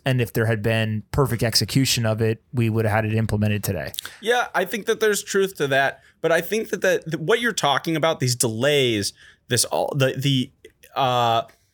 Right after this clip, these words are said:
Speaker 2: disorganization or whatever you wanna call it, it's a product of the fact that these types of organizations or models that come from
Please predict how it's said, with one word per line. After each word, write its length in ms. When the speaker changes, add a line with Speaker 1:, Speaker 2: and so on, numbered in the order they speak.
Speaker 2:
disorganization 1300
or 80
whatever 260
you 100
wanna 180
call 420
it, 200
it's 160
a 60
product 680
of 380
the 60
fact 480
that 240
these 420
types 460
of 460
organizations 800
or 60
models 440
that 180
come 380
from 480